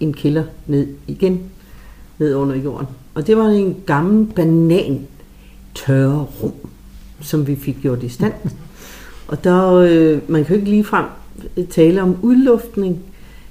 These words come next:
men vi fik det i hvert fald sådan gjort i stand, at jeg tror, vi kunne have... Der burde kun have været halvtreds, men jeg tror, der var et eller andet med halvfjerds, firs stykker til mange foredrag. Og der lavede vi foredrag næsten hver eneste onsdag hele året rundt.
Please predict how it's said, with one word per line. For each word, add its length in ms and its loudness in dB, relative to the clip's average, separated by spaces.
men 280 -2
vi 100 0
fik 240 -4
det 60 6
i 40 10
hvert 260 -2
fald 340 0
sådan 400 -2
gjort 260 -2
i 60 -8
stand, 360 -4
at 100 -6
jeg 120 -4
tror, 460 -12
vi 80 -10
kunne 220 -6
have... 260 -6
Der 60 2
burde 520 4
kun 180 2
have 140 0
været 220 2
halvtreds, 640 -6
men 180 -6
jeg 120 -6
tror, 180 -12
der 100 -8
var 160 -6
et 140 -8
eller 160 -6
andet 140 -8
med 80 -8
halvfjerds, 360 -6
firs 260 -14
stykker 280 -12
til 120 -8
mange 220 -4
foredrag. 380 -10
Og 120 -4
der 80 6
lavede 500 6
vi 200 2
foredrag 500 0
næsten 480 -2
hver 100 -2
eneste 340 -4
onsdag 360 -8
hele 200 -4
året 180 -6
rundt. 300 -10